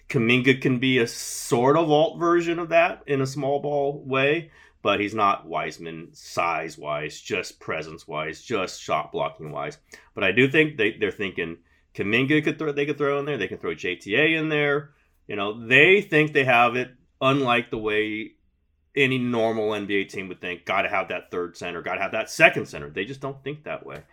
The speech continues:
And the more Kuminga plays small ball,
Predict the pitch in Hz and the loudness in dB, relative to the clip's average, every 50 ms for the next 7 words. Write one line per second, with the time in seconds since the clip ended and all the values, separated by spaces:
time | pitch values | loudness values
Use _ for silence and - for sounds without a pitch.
0 | _ - - _ _ _ 90 90 90 87 90 90 90 90 90 87 90 - - _ | _ -20 -20 _ _ _ -4 -2 -2 -2 -2 -2 -4 -6 -6 -8 -10 -12 -16 _
1 | _ _ _ _ _ _ _ _ _ 131 - 95 104 104 104 104 110 117 147 139 | _ _ _ _ _ _ _ _ _ -20 -8 -4 -2 0 4 4 4 4 2 0
2 | 120 117 110 104 113 - - 113 107 104 - - 113 113 127 127 - 110 104 104 | 0 0 0 0 0 -2 2 0 0 0 0 -4 -2 0 0 0 2 2 2 2
3 | 104 110 123 143 - | 2 0 -2 -4 -8